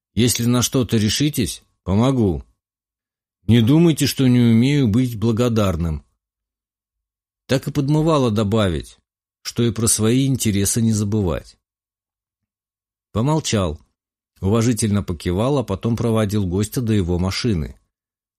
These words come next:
Только когда он уехал, выдохнул. Напряжение от разговора ощущаю. Приходилось за своими словами следить и не сболтнуть лишнего.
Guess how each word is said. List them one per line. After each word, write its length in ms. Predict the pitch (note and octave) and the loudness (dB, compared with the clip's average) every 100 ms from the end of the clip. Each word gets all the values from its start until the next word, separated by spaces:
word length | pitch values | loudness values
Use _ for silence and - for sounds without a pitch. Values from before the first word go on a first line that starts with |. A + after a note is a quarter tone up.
| - | -4
Только 300 | C3+ C3+ C#3 | -4 -2 -4
когда 320 | C#3 B2 C3+ | -2 0 2
он 180 | C3 A#2+ | 4 4
уехал, 460 | A2+ D3+ - C#3+ | 4 0 0 0
выдохнул. 640 | A#2 A2 F#2+ F2+ F2+ D2+ C2+ _ _ _ _ _ _ _ _ _ _ | 2 2 2 -2 -6 -6 -10 _ _ _ _ _ _ _ _ _ _
Напряжение 640 | A2+ A2+ A#2+ G#2+ C#3 D#3+ D#3 | -2 0 0 0 2 0 0
от 100 | C#3 | -2
разговора 580 | A#2+ G#2 A2 A2+ B2 | -2 0 0 0 0
ощущаю. 720 | B2 - B2 - C3 G2+ B1+ - _ _ _ _ _ _ | -2 -4 -8 -4 -2 -2 -4 -10 _ _ _ _ _ _
Приходилось 580 | G2+ G#2+ A2+ A2+ C3+ B2+ | -2 0 0 0 0 0
за 120 | A2 | -2
своими 360 | - A2 A2 G#2+ | -2 0 2 0
словами 500 | - G2+ G2+ A2 G#2+ | -2 -2 -2 0 -2
следить 500 | - G2 F#2+ B2 - | -2 -2 -2 -4 -2
и 40 | |
не 60 | B2+ | -2
сболтнуть 540 | G2+ G#2 F#2+ G#2+ F#2+ | 0 -2 0 -2 -2
лишнего. 580 | A#2+ A#2+ - E2 A#1 | -2 -2 -2 -4 -6